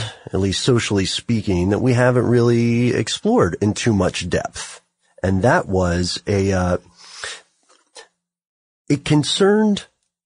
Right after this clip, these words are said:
a tale that is stranger than fiction. So you've heard of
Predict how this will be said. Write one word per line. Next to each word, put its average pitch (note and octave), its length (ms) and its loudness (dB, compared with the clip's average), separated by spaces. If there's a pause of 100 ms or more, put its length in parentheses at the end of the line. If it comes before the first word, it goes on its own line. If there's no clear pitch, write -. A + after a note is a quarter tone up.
(960)
a G#2 80 2 (140)
tale - 640 -2 (540)
that G2 300 2
is G2 380 0
stranger C#3 960 0 (140)
than G2 180 2
fiction. - 720 -4 (300)
So - 180 -2
you've G#2 140 0
heard F#3 480 2
of G2+ 500 2